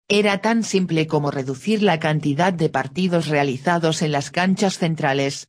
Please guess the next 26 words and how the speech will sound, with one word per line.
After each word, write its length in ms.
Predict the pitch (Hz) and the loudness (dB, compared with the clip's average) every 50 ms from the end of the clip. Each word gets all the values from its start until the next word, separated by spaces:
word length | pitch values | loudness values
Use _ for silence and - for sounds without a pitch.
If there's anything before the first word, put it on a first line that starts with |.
| _ _ - | _ _ -8
dejando 580 | 190 175 175 170 160 - 196 220 226 220 226 | -4 -2 0 0 0 0 0 2 2 2 2
solamente 680 | 196 - 214 196 185 160 147 180 214 226 220 240 226 202 | 2 2 2 2 2 2 2 2 2 2 2 2 2 2
que 100 | - 180 | 2 0
se 180 | 165 - 180 156 | 0 0 -2 -2
disputasen 760 | 151 156 147 - - 143 143 - 160 175 185 - 170 151 147 | -2 -4 -6 -6 -8 -8 -4 0 0 0 0 0 -2 -2 -4
aquellos 500 | 135 131 - 180 185 165 165 156 151 - | -4 -2 0 0 2 2 2 0 0 -2
partidos 560 | - 143 135 127 - 175 180 165 160 156 147 | -4 -4 -4 -2 -2 -2 0 2 0 0 0
realmente 640 | 147 147 156 160 156 156 156 175 185 196 190 202 180 | 0 0 2 2 2 2 2 2 2 2 2 2 2
importantes 920 | 165 165 160 147 139 135 135 131 131 170 185 196 196 185 175 170 165 - 190 | 2 0 0 -2 -4 -4 -4 -2 0 2 2 4 4 2 2 0 0 0 2
y 100 | 175 160 | 2 2
haber 280 | 151 143 160 175 180 | 2 2 2 0 2
barajado 540 | 165 160 151 151 151 - 185 196 202 208 214 | 0 0 0 0 -2 0 0 0 2 2 2
la 200 | 208 175 160 156 | 4 4 4 2
opción 440 | 156 160 - - - 185 202 220 214 | 2 0 -4 -4 0 0 2 2 4
de 120 | 196 170 | 4 2
ampliar 500 | 143 143 143 143 139 135 143 156 165 170 | 2 0 -2 -4 -2 0 2 2 2 2
las 220 | 175 160 165 160 151 | 2 0 0 -2 -2
gradas 400 | 160 156 180 196 190 180 175 160 | -2 0 0 2 2 0 0 0
de 120 | 170 156 | -2 -2
pistas 440 | - 175 185 185 - - 170 156 156 | 0 0 -2 -2 0 0 0 0 0
secundarias 800 | - 147 - - 170 160 156 180 202 208 208 208 202 196 - | -2 -4 -4 -2 -2 0 2 2 2 2 2 2 2 0 0
para 280 | - 190 170 165 160 147 | -2 -2 0 2 2 2
abarcar 480 | 143 139 135 131 139 - 165 170 175 165 | 2 2 0 0 -2 0 0 0 0 0
esos 340 | 165 165 - 180 151 - | 0 -2 -2 -4 -4 -4
partidos 580 | - - 135 139 - - 175 165 156 151 143 139 | -4 -4 -4 -4 0 0 0 2 2 0 0 0
restantes. 800 | 151 156 147 - - 156 143 143 135 139 139 139 135 - - - | -2 -4 -4 -2 -2 -4 -4 -4 -4 -4 -4 -4 -6 -8 -12 -20